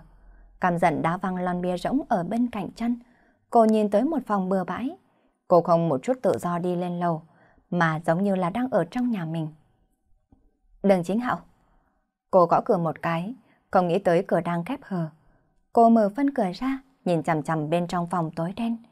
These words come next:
Một hồi lâu thì cô quyết định đẩy cửa bước vào. Tạ Kiệt An đem đồ ăn còn nóng đặt vào gần cửa ra vào, rồi sau đó cô đến bên cạnh cửa sổ, mở cánh cửa ra. Ba một tiếng, kéo rèm cửa sổ dày cộm nặng nề.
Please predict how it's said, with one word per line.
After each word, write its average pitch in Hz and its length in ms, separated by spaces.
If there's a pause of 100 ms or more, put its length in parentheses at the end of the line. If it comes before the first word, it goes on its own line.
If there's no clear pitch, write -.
(340)
Một 170 160
hồi 151 120
lâu 160 240
thì 170 120
cô 170 180
quyết 262 220
định 185 240
đẩy 170 140
cửa 170 300
bước - 200
vào. 165 220 (840)
Tạ 185 120
Kiệt 165 200
An 170 360
đem 175 220
đồ 170 140
ăn 175 220
còn 170 220
nóng 165 240
đặt 285 180
vào 170 160
gần 165 220
cửa 170 220
ra 254 240
vào, 170 240 (420)
rồi 165 260
sau 165 160
đó 170 200
cô 196 100
đến 175 220
bên 185 180
cạnh 180 160
cửa 175 200
sổ, 170 300 (380)
mở 214 220
cánh 214 280
cửa 202 200
ra. 247 280 (420)
Ba 165 240
một 156 200
tiếng, 165 340 (380)
kéo 170 200
rèm 175 180
cửa 170 180
sổ 165 220
dày 170 220
cộm 170 240 (100)
nặng 170 140 (100)
nề. 170 200